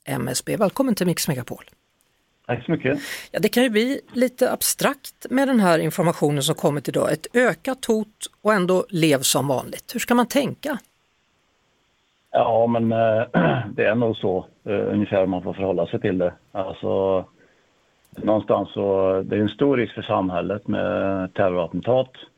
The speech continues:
Speaker 2: Men däremot för den enskilde så är ju risken ganska liten trots allt. Att just du blir utsatt för det här. Eh, ja.
Speaker 1: Om vi gör det lite mer konkret då, vad kan jag som medborgare tänka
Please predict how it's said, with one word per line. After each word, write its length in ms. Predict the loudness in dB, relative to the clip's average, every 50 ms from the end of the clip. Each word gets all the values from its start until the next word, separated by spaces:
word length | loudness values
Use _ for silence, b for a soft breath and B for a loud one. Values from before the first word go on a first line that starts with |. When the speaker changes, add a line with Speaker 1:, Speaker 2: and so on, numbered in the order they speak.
| _
Speaker 2:
Men 160 | -10 -6 -4
däremot 340 | -2 -2 0 0 -2 -2 -2
för 80 | -2 -2
den 140 | -2 0 0
enskilde 500 | 0 -2 -2 -4 -4 -4 -4 -4 -4 -4
så 120 | -2 -2
är 160 | 0 0 0
ju 260 | 0 0 -2 -2 -4 -6 -10 _ _ _ _ -10
risken 360 | -8 -8 -8 -8 -8 -6 -4
ganska 240 | -4 -4 -4 -4 -4
liten 460 | -2 -2 -2 -4 -6 _ -8 -8 -6
trots 240 | -4 -4 -4 -4 -2
allt. 280 | -2 0 -2 -2 -6 -12 -20 -20 -20 _ _ _ _ -14
Att 160 | -12 -12 -10 -8
just 420 | -4 -2 0 0 0 0 -2 -2 -2
du 220 | 0 0 0 0
blir 320 | 0 0 0 0 0 0
utsatt 420 | -2 -2 -6 -6 -6 -6 -6 -6 -4 -4
för 100 | -4 -4
det 60 | -4
här. 220 | -4 -6 -8 -8 -12 _ _ B B B B B B B B B B B _ -4 -2
Eh, 640 | 0 0 0 0 -2 -2 -2 -2 -4 -4 -4 -6 -8 -12 _ _ _
ja. 240 | -2 -2 -2 -2 -6 _ _ _ _ _ _ 2
Speaker 1:
Om 120 | 4 4
vi 60 | 4
gör 260 | 4 4 4 4 4 4
det 100 | 4 4
lite 240 | 2 2 2 2
mer 120 | 2 2 2
konkret 540 | 2 2 0 0 0 -2 -2 -2 -2 0 0
då, 100 | 0 0
vad 320 | 2 2 2 0 0 -2
kan 200 | -2 0 2 4
jag 160 | 4 4 4
som 200 | 4 4 4 4
medborgare 500 | 4 4 4 2 4 4 4 4 4 4
tänka 480 | 2 0 0 2 2 2 0 -4 -12